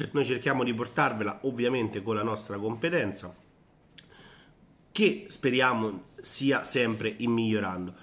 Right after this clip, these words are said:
Per fare questo però abbiamo bisogno del vostro aiuto, abbiamo bisogno delle vostre condivisioni, dei vostri like, dei vostri commenti. Il like e le condivisioni ci permettono di far girare questo video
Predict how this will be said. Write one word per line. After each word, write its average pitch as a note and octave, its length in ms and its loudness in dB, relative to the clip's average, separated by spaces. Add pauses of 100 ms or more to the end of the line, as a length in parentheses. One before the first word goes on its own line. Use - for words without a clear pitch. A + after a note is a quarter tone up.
(180)
Per D#3 120 4
fare G3 260 4
questo G3 320 2
però D#3+ 160 6
abbiamo C3+ 260 2
bisogno C3+ 320 2
del B2+ 160 -2
vostro A#2+ 320 -4
aiuto, C#3 240 2
abbiamo A2+ 280 0
bisogno A#2 360 0
delle A#2 300 0
vostre A2 320 -4
condivisioni, A#2+ 640 2
dei G#2+ 100 0
vostri G#2+ 400 -2
like, B2 380 0
dei B2+ 120 0
vostri C#3+ 320 -2
commenti. F#2+ 520 -4 (720)
Il D#3 160 4
like G#3 300 4
e - 20 4
le C#3+ 80 4
condivisioni C#3+ 500 4
ci B2+ 120 -4
permettono A#2 500 0
di A2+ 100 -4
far A2 160 -2
girare A2 320 0
questo G#2+ 320 0
video G#2+ 440 0